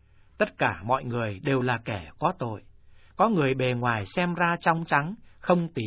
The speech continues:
vết, nhưng bên trong lại kiêu căng, khinh bỉ người khác. Tâm tình này là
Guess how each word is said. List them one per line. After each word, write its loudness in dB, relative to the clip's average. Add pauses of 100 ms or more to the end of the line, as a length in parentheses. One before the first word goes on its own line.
(160)
vết, 0 (420)
nhưng 2
bên 2
trong 0
lại -4
kiêu 2
căng, 0 (300)
khinh 0
bỉ -4
người -8
khác. -4 (720)
Tâm 4
tình 0
này -2
là -2